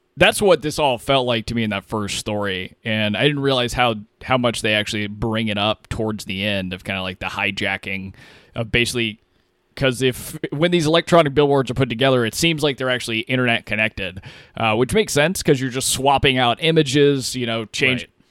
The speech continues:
Speaker 1: d-, different people are paying for spaces. That makes it really simple to do. But the fact that that's the case, the more and more people that drive Teslas, the more you become a little bit more exposed. Um, and in this case, the cybersecurity threat there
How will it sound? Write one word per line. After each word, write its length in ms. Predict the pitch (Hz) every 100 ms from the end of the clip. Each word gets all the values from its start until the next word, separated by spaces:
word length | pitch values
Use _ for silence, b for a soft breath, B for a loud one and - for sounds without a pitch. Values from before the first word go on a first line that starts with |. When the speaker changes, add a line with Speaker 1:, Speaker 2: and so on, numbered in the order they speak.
| - -
Speaker 1:
d-, 80 | -
different 300 | - 139 127
people 180 | 127 120
are 80 | 113
paying 240 | 127 123
for 140 | 113
spaces. 460 | 110 - 147 127 127
That 100 | 117
makes 240 | 107 104
it 60 | 113
really 280 | 101 110 104
simple 380 | - 120 110 107
to 100 | 104
do. 400 | 104 123 143 190 B B B
But 100 | 139
the 60 | 139
fact 320 | - 160 156
that 120 | 147
that's 220 | 123 143 -
the 80 |
case, 500 | 120 - 165 165 120 -
the 100 | 117
more 240 | 120 135
and 80 | 131
more 160 | 127
people 240 | 120 127 117
that 100 | 110
drive 360 | 104 110 107 101
Teslas, 560 | 135 139 - 107 104
the 60 | 104
more 200 | 110 110
you 160 | 107
become 380 | 110 104 117 110
a 60 | 107
little 360 | 98 101 110 107
bit 240 | 107 104
more 220 | 104 101
exposed. 720 | 95 - 110 113 101 92 - - B B B -
Um, 500 | 113 107 98 95 - _ -
and 140 | 123
in 60 | 127
this 140 | 165
case, 300 | - 143 123
the 80 | 127
cybersecurity 840 | 117 135 123 - 117 120 117 113 107
threat 420 | 120 120 104 - _
there 720 | - 107 156 190 131 117 110